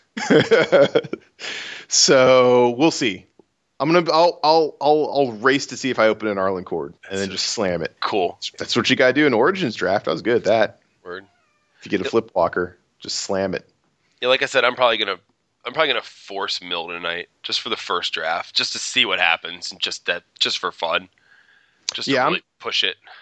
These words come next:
Speaker 1: I'll probably force werewolves or vampires. I don't know.
Speaker 2: Cool.
Speaker 1: Vampires were not good in sealed.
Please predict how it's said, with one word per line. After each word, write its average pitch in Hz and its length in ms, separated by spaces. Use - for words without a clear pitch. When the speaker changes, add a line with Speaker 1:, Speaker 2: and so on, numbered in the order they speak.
Speaker 1:
I'll 120 100
probably 160 360
force - 880
werewolves 110 880
or 95 260
vampires. 82 720
I 80 80
don't 90 100
know. 85 180
Speaker 2:
Cool. - 380
Speaker 1:
Vampires 220 500
were 139 120
not 120 520
good 98 400
in 92 380
sealed. - 440